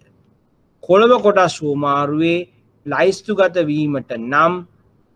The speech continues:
ලයිස්තුගත කිරීම ආරක්ෂා කර ගැනීමට නම් එකී සමාගම් ඉහත සමාගම් පනතේ විධිවිධාන වලට සහ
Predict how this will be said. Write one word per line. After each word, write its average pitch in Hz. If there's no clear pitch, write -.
ලයිස්තුගත 190
කිරීම 180
ආරක්ෂා 170
කර 151
ගැනීමට 135
නම් 143
එකී 214
සමාගම් 143
ඉහත 175
සමාගම් 170
පනතේ 147
විධිවිධාන 170
වලට 143
සහ 120